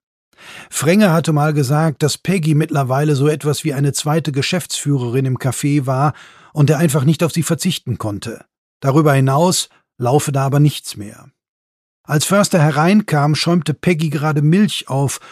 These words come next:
und er fragte sich, wieso diese Milchaufschäumdüsen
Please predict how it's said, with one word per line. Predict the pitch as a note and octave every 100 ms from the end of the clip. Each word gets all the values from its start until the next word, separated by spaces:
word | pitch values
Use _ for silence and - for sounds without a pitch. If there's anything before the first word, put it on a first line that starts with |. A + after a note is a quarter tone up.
| - -
und | E3 E3+
er | E3
fragte | C#3+ D3+ E3+ -
sich, | E3 F#3+ - - _
wieso | D#3+ D3 A3
diese | F3 D3+ F3
Milchaufschäumdüsen | D3 D3+ B3 B3 - G#3 A3 - - D3 C#3+ C#3 B2 F3+ E3+ F#3